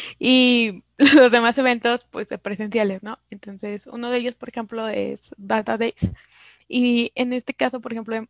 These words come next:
ahí sí, eh, tenemos un chief de contenidos y bueno, él ha estado invitando a algunos conferencistas a que participen nuevamente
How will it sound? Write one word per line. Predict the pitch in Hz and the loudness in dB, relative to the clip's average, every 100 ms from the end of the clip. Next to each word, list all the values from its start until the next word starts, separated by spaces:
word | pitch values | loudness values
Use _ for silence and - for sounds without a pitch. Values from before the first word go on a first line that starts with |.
| - | -6
ahí | 226 220 214 | -4 -4 -6
sí, | - 240 233 233 247 240 - | -6 -4 -2 0 -2 -8 -12
eh, | 208 202 196 - _ _ | -12 -10 -14 -20 _ _
tenemos | 233 220 220 214 202 | -12 -10 -10 -12 -14
un | 226 | -16
chief | 208 233 190 | -8 -6 -6
de | 202 | -8
contenidos | 208 220 269 277 247 247 | -8 -8 -4 -4 -4 -8
y | |
bueno, | 208 208 | -12 -8
él | 214 | -4
ha | 208 | -4
estado | - 214 | -6 -10
invitando | 220 220 208 202 202 202 196 - - - - | -12 -14 -12 -10 -10 -10 -12 -16 -20 -10 -4
a | |
algunos | 220 226 233 | -4 -6 -10
conferencistas | - 214 202 208 226 233 233 302 | -12 -10 -8 -8 -4 2 2 2
a | - | -4
que | - 214 | -4 -8
participen | 196 202 208 196 214 | -10 -10 -10 -12 -10
nuevamente | 208 214 208 208 214 214 | -8 -6 -6 -8 -6 -8